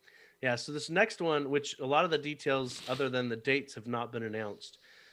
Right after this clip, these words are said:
um, but the next one is, is gonna be in Philadelphia, Pennsylvania, uh, Friday, May eighth to Sunday, May tenth.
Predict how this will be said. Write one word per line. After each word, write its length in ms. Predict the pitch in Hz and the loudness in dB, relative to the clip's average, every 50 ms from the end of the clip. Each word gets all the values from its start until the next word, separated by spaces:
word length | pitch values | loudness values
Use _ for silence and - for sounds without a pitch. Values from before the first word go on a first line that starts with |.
| _ _ _ _ | _ _ _ _
um, 380 | 120 123 123 117 117 113 113 113 | -2 -2 0 0 -2 -2 -4 -4
but 220 | 113 120 117 113 | -2 -4 -4 -2
the 60 | - 123 | -2 -2
next 240 | 131 151 - - - | 0 -2 -2 -2 -4
one 140 | 156 151 | -4 -2
is, 120 | 139 123 123 | -4 -4 -4
is 80 | 127 | -6
gonna 220 | 120 127 123 123 120 | -6 -4 -2 -2 -4
be 240 | 120 123 127 127 - | -4 -4 -6 -6 -6
in 200 | 113 117 113 113 | -6 -6 -6 -8
Philadelphia, 920 | 107 - - - 147 156 156 160 143 123 123 131 135 135 - 131 123 117 110 | -8 -10 -8 -4 -4 -2 -2 -2 -2 -2 -2 -4 -4 -6 -6 -4 -4 -4 -4
Pennsylvania, 1000 | 113 - 127 120 120 - - 110 107 120 123 131 127 127 113 104 98 98 101 - - - - - - _ _ _ - | -4 -6 -8 -10 -8 -8 -10 -8 -4 -2 -2 -2 -2 -2 -4 -6 -6 -8 -10 -14 -16 -20 -20 -20 -20 _ _ _ -14
uh, 160 | - 113 110 110 | -10 -8 -8 -8
Friday, 480 | - - 139 131 135 139 139 135 135 | -4 2 4 6 6 6 6 4 2
May 320 | 127 123 123 123 123 120 - | 2 2 2 0 0 -2 -4
eighth 300 | 101 117 127 135 - _ _ _ - | -4 -6 -6 -6 -8 _ _ _ -14
to 100 | 127 113 | -14 -12
Sunday, 580 | - - - 135 135 139 135 123 123 123 110 - | -10 -8 -6 -6 -6 -4 -4 -4 -2 -4 -4 -6
May 300 | 113 113 113 110 107 107 - _ - - - - - | -6 -4 -4 -4 -4 -6 -10 _ -16 -16 -14 -10 -4
tenth. 300 | - 190 175 131 104 92 | 0 2 2 2 0 -4